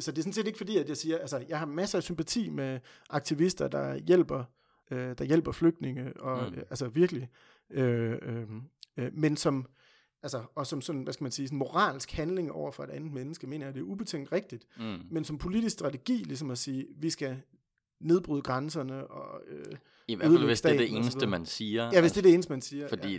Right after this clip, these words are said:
Speaker 2: altså, hvis vi gjorde det i morgen, altså, for det første, du vil aldrig få fagbevægelsen med på det, fordi
Speaker 1: Mm.
Speaker 2: hvis du bare nedbrød grænserne, jamen, så vil det jo betyde, at der vil flyde en masse arbejdskraft indover, altså, fordi,
Speaker 1: Præcis,
Speaker 2: fordi
Speaker 1: ja.
Speaker 2: vi, at vi lever i en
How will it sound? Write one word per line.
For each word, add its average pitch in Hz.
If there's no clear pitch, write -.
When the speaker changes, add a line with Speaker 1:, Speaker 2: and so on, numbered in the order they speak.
Speaker 2:
altså, -
hvis 92
vi 107
gjorde 95
det 101
i 90
morgen, 85
altså, -
for -
det -
første, 101
du 82
vil 76
aldrig 101
få 90
fagbevægelsen 87
med 82
på 87
det, 82
fordi 95
Speaker 1:
Mm. 76
Speaker 2:
hvis -
du 80
bare 87
nedbrød 98
grænserne, 85
jamen, 69
så 95
vil 87
det 73
jo -
betyde, 87
at 67
der 78
vil 80
flyde 98
en 95
masse 90
arbejdskraft 90
indover, 95
altså, -
fordi, 101
Speaker 1:
Præcis, 185
Speaker 2:
fordi -
Speaker 1:
ja. 151
Speaker 2:
vi, 92
at 87
vi 92
lever 104
i 104
en 85